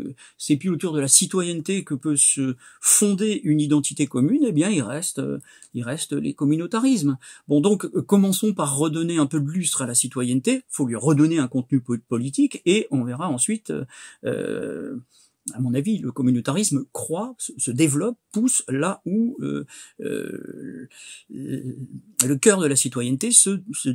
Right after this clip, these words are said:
se défait, se, se vide, se, se, se creuse. Bon, alors, dans l'immédiat, euh, pour terminer, au fond, euh, il y a quand même un petit problème, euh, oui, c'est vrai, avec... Euh, euh,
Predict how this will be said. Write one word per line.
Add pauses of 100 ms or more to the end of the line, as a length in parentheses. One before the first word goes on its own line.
(120)
se
défait,
se,
se
vide,
se,
se,
se
creuse. (960)
Bon,
alors,
dans
l'immédiat,
euh,
pour
terminer,
au
fond,
euh,
il
y
a
quand
même
un
petit
problème,
euh,
oui,
c'est
vrai,
avec...
Euh, (400)
euh,